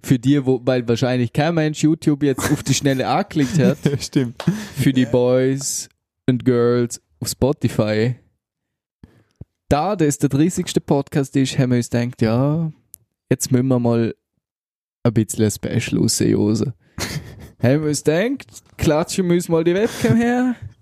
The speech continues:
Speaker 1: nehmen noch mal
Speaker 2: Jawohl.
Speaker 1: unsere Schnorre auf. Vielleicht sehen das ja da. Hm,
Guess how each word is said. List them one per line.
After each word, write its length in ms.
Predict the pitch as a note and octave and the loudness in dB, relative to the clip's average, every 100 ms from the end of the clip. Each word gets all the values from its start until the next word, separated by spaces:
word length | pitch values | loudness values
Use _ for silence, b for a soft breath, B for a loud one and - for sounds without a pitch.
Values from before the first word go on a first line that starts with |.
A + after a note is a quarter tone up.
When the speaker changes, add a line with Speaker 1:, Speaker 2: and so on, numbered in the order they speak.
| _ _ _ - | _ _ _ -6
Speaker 1:
nehmen 240 | C3 C#3 C#3+ | -2 -2 0
noch 120 | B2+ | -2
mal 200 | A#2+ A#2+ | 0 0
Speaker 2:
Jawohl. 100 | B2 G#2+ A#2 A#2 A#2 | 2 2 2 2 0
Speaker 1:
unsere 0 | - | -4
Schnorre 320 | - A2+ A#2 C3+ | -4 -2 0 2
auf. 320 | C3 C#3+ - _ _ _ _ _ - B B | 0 -2 -6 _ _ _ _ _ -20 B B
Vielleicht 360 | - E3+ F#3 - | -4 2 2 2
sehen 300 | G3+ G3+ G3+ | 0 0 0
das 160 | G3 F3+ | 0 2
ja 140 | F#3+ | 2
da. 240 | F#3+ A#3+ | 0 -2
Hm, 100 | A#3+ | -4